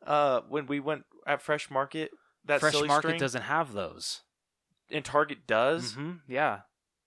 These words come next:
Speaker 2: Walmart has 'em, Target has
Speaker 1: Okay,
Speaker 2: 'em.
Speaker 1: I've bought stuff from Target. All it is, is the plastic.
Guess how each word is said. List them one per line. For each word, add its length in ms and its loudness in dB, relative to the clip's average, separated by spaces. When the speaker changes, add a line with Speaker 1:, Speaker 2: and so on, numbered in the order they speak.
Speaker 2:
Walmart 380 -6
has 260 0
'em, 120 -8
Target 360 -6
has 100 0
Speaker 1:
Okay, 140 0
Speaker 2:
'em. 80 0
Speaker 1:
I've 180 2
bought 280 4
stuff 280 -4
from 240 -4
Target. 400 2
All 240 2
it 100 -2
is, 140 -4
is 200 -10
the 100 -10
plastic. 760 -10